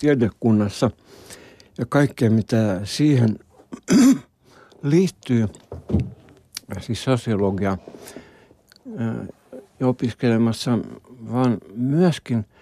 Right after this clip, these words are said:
mä olin Akateemisen raittiusliiton hallituksen jäsen. Ja tää on sellainen oire, joka niin kuin varmasti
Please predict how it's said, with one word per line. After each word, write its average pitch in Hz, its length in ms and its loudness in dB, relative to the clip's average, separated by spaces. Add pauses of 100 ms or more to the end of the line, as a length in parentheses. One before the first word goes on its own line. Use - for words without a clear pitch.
(320)
mä 143 80 -2
olin 139 200 2
Akateemisen 117 1000 -2
raittiusliiton 101 1400 -4
hallituksen 95 1000 -6
jäsen. - 540 -10 (1600)
Ja 131 260 2 (680)
tää 156 340 2
on 135 480 0
sellainen 131 680 0 (280)
oire, 120 520 -2
joka 104 340 -4
niin 104 200 -4
kuin 110 240 -4 (840)
varmasti 127 500 0